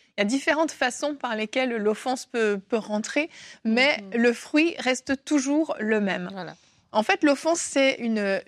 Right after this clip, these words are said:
Speaker 1: c'est une blessure, réellement. Il y a une vraie blessure. Et le problème d'une blessure qu'on ne soigne pas, c'est qu'elle finit par s'infecter.
Speaker 2: Mhm.
Speaker 1: Et, euh, je sais pas si vous êtes déjà blessé, mais généralement, la blessure peut être toute petite, mais quand il y a infection, vous pouvez avoir tout le doigt jusqu'à la main. Et si on soigne pas,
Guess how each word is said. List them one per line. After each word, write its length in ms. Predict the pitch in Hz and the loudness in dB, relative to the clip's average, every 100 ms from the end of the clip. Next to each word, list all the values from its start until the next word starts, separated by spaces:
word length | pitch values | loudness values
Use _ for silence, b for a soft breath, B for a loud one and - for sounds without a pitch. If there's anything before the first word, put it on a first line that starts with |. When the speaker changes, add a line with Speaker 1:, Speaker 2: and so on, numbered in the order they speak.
| - | -6
Speaker 1:
c'est 160 | - | 2
une 180 | 269 226 | 4 4
blessure, 560 | 240 285 - 330 220 - 220 | 4 0 0 0 0 -6 -6
réellement. 440 | 220 226 233 247 | 0 0 0 -2
Il 60 | 190 | -2
y 40 | |
a 60 | 196 | -2
une 140 | 202 | -4
vraie 260 | 190 233 359 | -2 0 0
blessure. 720 | 262 233 - 214 262 330 - _ | -2 -6 -6 -6 -6 -6 -12 _
Et 80 | 220 | -4
le 100 | 233 | -2
problème 400 | 233 247 247 370 | -2 -2 0 2
d'une 160 | 294 226 | 0 -2
blessure 400 | 220 214 311 302 | -4 -4 -4 -4
qu'on 140 | 247 | -6
ne 40 | 226 | -8
soigne 380 | - 262 247 | -4 -4 -4
pas, 220 | 220 254 311 | -2 -2 -2
c'est 160 | 247 | -4
qu'elle 160 | - 226 | -6 -6
finit 240 | - 254 | -6 -6
par 200 | 302 233 | -4 -6
s'infecter. 640 | - 269 247 240 - - 214 B | -4 -8 -4 -6 -6 -8 -8 B
Speaker 2:
Mhm. 60 | 214 208 214 | -18 -18 -6
Speaker 1:
Et, 340 | 233 262 277 220 | 2 2 4 2
euh, 220 | 196 190 | 2 2
je 100 | 208 | 0
sais 200 | - 226 | -4 -2
pas 100 | 269 | -2
si 160 | - | -2
vous 160 | 269 214 | -2 -2
êtes 140 | 208 | -2
déjà 260 | 190 220 226 | 0 0 0
blessé, 560 | 202 226 247 - 262 330 B 254 B | 0 0 0 0 -4 -4 B -16 B
mais 140 | 214 | 0
généralement, 680 | 214 220 220 226 214 269 330 | 2 2 2 2 2 4 4
la 140 | 262 | 2
blessure 340 | 208 240 302 - | 2 -2 -2 -2
peut 120 | 240 | -2
être 100 | 226 | 0
toute 180 | 311 - | -4 -4
petite, 380 | 247 - 370 | -6 -4 -4
mais 100 | 247 | -4
quand 220 | - 269 285 | -2 -2 0
il 60 | |
y 20 | |
a 20 | 254 | 0
infection, 480 | 233 233 208 294 | 0 -2 -2 -2
vous 80 | 330 | -2
pouvez 220 | 285 220 | 0 2
avoir 440 | 208 208 233 254 214 | 4 4 2 2 0
tout 200 | - 359 | 4 4
le 140 | 302 | 4
doigt 400 | 220 233 269 339 | 4 4 4 4
jusqu'à 360 | 262 247 - 247 | 2 -2 0 0
la 140 | 208 | 2
main. 180 | 208 269 | 0 0
Et 120 | 330 | 0
si 180 | - 311 | 0 -2
on 40 | |
soigne 300 | 302 - 214 | -2 -2 -4
pas, 180 | 226 339 | -2 -4